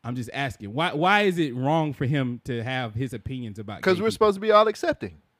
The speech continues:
Speaker 1: But your grandma would say some of the weirdest shit, the wildest
Speaker 2: Oh,
Speaker 1: shit,
Speaker 2: your
Speaker 1: too.
Speaker 2: grandma be like, "Them,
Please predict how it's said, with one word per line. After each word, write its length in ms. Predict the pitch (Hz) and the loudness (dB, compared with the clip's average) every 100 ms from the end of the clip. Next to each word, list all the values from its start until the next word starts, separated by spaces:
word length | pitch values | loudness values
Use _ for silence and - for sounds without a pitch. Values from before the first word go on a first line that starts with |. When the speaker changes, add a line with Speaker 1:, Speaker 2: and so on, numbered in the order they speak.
| _ _ _ _ _ _ _ _ _ _ _ _ _ _ _ _ _ _ _ _ | _ _ _ _ _ _ _ _ _ _ _ _ _ _ _ _ _ _ _ _
Speaker 1:
But 160 | 165 233 | -6 0
your 140 | 196 | 0
grandma 440 | 139 226 247 185 | 0 0 0 0
would 80 | 139 | -2
say 180 | - 151 | -2 -4
some 200 | 143 151 | -4 -4
of 60 | 135 | -4
the 80 | |
weirdest 480 | 101 117 202 190 180 | -4 -2 0 0 -4
shit, 220 | - 190 - | -6 -8 -6
the 80 | |
wildest 400 | 123 156 185 156 | -6 -2 0 10
Speaker 2:
Oh, 40 | 220 | 10
Speaker 1:
shit, 60 | 190 | 10
Speaker 2:
your 80 | |
Speaker 1:
too. 40 | 160 | 12
Speaker 2:
grandma 260 | 311 392 | 12 12
be 140 | 220 170 | 6 6
like, 300 | 131 131 - | 4 2 2
"Them, 140 | 285 | 0